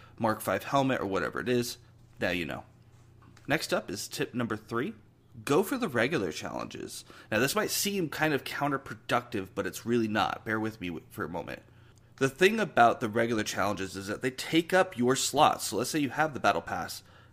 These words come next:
It's gonna take up some of your four slots that you could have. You can't just swap out a regular challenge and expect to get an event one. It doesn't work like that. So what you need to do is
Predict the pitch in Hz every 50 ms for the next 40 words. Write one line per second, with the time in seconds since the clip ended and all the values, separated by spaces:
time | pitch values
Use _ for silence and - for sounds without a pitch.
0 | - - - - - - - - - 127 127 - 160 147 131 - - 156 147 -
1 | 165 156 135 - - - - - - 160 165 160 - 123 117 113 - - - 104
2 | 110 113 - - 123 110 104 82 - - - - 80 - - - - 160 143 -
3 | - - - 160 110 - - - - - - - - - - - 107 - 180 127
4 | 135 147 135 - - - 143 131 135 - 135 131 120 117 117 113 123 117 120 127
5 | 120 117 107 92 - - - - - - 160 185 151 113 101 101 98 - - -
6 | 101 92 - - - 117 110 - 110 - 101 98 - - - 104 104 101 95 -
7 | 120 123 120 - - - - - - - - - 110 110 110 107 - - 104 117
8 | 117 - - 67 - - - - - - - - - - - - - - - -
9 | - 151 131 123 110 117 110 127 139 131 120 113 - 147 143 127 113 - - 104
10 | 107 107 -